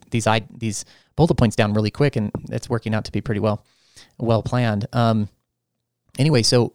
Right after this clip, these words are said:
as we move away from fear-based decision making, we can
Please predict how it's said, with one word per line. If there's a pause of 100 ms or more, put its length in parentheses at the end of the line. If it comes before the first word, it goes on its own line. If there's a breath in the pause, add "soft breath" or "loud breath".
as
we
move
away
from
fear-based
decision
making, (440 loud breath)
we
can